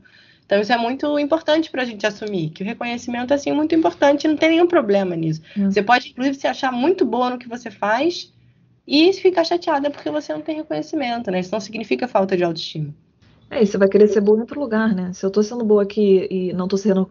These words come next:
Speaker 2: reconhecida, eu entendo que eu não tenho valor do que eu tô entregando, então vou,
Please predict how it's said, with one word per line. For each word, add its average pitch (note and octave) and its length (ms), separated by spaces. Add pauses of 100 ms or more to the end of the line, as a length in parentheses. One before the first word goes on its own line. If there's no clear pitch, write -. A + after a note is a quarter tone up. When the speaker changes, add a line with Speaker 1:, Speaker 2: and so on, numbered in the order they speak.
Speaker 2:
reconhecida, F3+ 640
eu G#3+ 40
entendo G3 300
que G#3 60
eu G#3 40
não G#3 100
tenho G#3 180
valor A3 440
do - 80
que - 80
eu A#3 60
tô A#3 80
entregando, G#3+ 580
então C4+ 180
vou, C#4 100